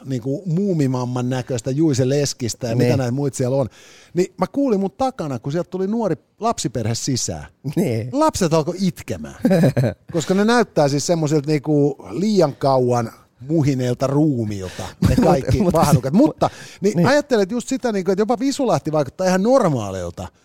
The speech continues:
Speaker 1: sen rinnalla, että, että sä meet, niinku, peräsuolihotelliin
Speaker 2: Joo.
Speaker 1: Belgiassa. Mut toisaalta, jos on, niinku, sillä kakkosen ystävä,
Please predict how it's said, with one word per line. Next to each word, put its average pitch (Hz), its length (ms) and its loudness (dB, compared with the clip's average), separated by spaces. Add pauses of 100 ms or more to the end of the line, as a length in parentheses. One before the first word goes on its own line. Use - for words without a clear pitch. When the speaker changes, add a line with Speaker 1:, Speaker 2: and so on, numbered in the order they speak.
(120)
Speaker 1:
sen 202 180 4
rinnalla, 135 520 0
että, 123 160 -2
että 123 100 -6
sä 156 60 0
meet, 156 240 0
niinku, 143 520 2 (280)
peräsuolihotelliin 120 1500 -2 (240)
Speaker 2:
Joo. 131 280 2 (220)
Speaker 1:
Belgiassa. 127 540 0
Mut 190 180 0
toisaalta, 226 420 2
jos 156 180 0
on, 254 220 2
niinku, 160 220 -2
sillä 165 300 2
kakkosen 160 580 0
ystävä, 190 500 -2